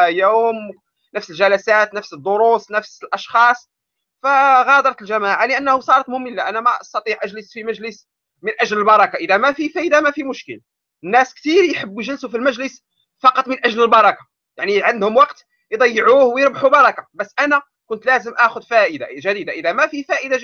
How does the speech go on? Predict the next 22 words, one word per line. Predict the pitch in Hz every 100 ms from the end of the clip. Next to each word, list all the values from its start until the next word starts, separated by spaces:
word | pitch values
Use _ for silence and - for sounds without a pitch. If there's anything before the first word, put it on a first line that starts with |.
| 247
جديدة | 254 254 254 _ _
ما | 233 247
أستم-، | 240 247
ما، | 220 240 226 202 _ _
ما | 240
أروح | 202 240 214
للمجلس. | 220 214 160 107 _ _ _ _ _ _ _ _ _ _ _ _ _ _ _
لكن | - 285 277
ده | 269
غير | 269 311
مقبول | 285 262 277
في | 240
العدل | 254 233
والإحسان، | 254 240 - 262 185
أنت | 233 262
لازم | 277 277 262
تروح | 277 277 269 233
لغسيل | 240 240 269
الدماغ | - 247 277 285
حتى | - - 381 -
إذا | - 254 240
كنت | 240 294 269